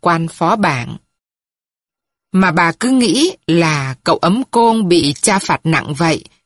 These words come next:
chắc oán bà lắm." Nọ hay, hôm bà đi gánh dạ ngoài đồng về, bị đứt chạc, sổ tung giữa đàng. Vừa lúc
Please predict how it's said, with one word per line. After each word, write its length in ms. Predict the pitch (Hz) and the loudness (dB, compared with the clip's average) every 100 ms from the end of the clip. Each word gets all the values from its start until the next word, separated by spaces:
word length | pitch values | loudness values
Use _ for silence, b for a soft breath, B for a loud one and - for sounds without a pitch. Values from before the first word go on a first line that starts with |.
| _ | _
chắc 180 | - 220 208 180 - | -4 -2 -2 -4 -2
oán 360 | 160 175 269 | -2 -2 0
bà 120 | 202 143 | 0 0
lắm." 420 | 135 143 214 277 - _ _ _ _ _ 170 | -4 -4 -6 -8 -14 _ _ _ _ _ 0
Nọ 340 | 180 156 - | 2 4 2
hay, 500 | 165 208 220 220 156 b b - | 0 0 0 0 -2 b b -2
hôm 180 | 214 196 | 0 2
bà 220 | 165 131 | 0 0
đi 220 | 160 202 | 0 0
gánh 300 | 180 170 254 | 0 -2 0
dạ 320 | 240 190 139 123 | 0 0 -2 -2
ngoài 300 | 151 156 151 | -2 0 0
đồng 260 | 156 151 | 0 -2
về, 420 | 131 165 151 143 - | -2 0 0 -2 -6
bị 120 | 147 | -4
đứt 160 | 165 - _ | -2 -2 _
chạc, 360 | - 185 156 147 - b - | -4 0 0 -2 -8 b -2
sổ 320 | - 180 127 - | 0 2 0 0
tung 240 | 226 226 | 2 2
giữa 220 | 240 202 | 2 0
đàng. 360 | 220 175 143 127 - _ _ _ | 0 0 -2 -6 -12 _ _ _
Vừa 140 | 165 165 | 0 2
lúc 220 | 139 277 | 2 0